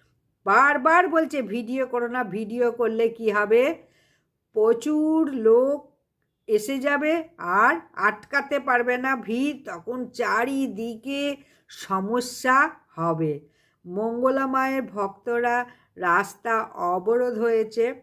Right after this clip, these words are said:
তবে পাশে একটা স্কুলে মানে, উম, আছে এবং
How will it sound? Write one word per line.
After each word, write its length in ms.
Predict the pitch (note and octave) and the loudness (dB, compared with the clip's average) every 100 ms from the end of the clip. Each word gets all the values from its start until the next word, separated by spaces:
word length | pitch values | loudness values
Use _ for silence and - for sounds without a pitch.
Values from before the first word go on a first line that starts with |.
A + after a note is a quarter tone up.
| _ - | _ -8
তবে 180 | G3+ | -6
পাশে 420 | B3+ F3 D#3+ D#3+ A3+ | -6 -6 -6 -4 -2
একটা 300 | A#3 A3+ A3 F3+ | -4 -4 -2 -2
স্কুলে 640 | E3+ - G#3+ G#3 A3+ C#4+ - _ _ _ | -4 -10 -4 2 2 0 -6 _ _ _
মানে, 380 | F3+ F3+ F#3+ F#3+ | -8 -6 -4 -4
উম, 540 | F#3 F3+ F3+ F3 F3+ - _ _ _ _ _ - | -4 -4 -6 -6 -6 -10 _ _ _ _ _ -6
আছে 540 | F#3 - B3+ C4+ C4+ - _ | -6 -2 -2 -2 -6 -16 _
এবং 340 | F#3 F#3 G3+ | -6 0 0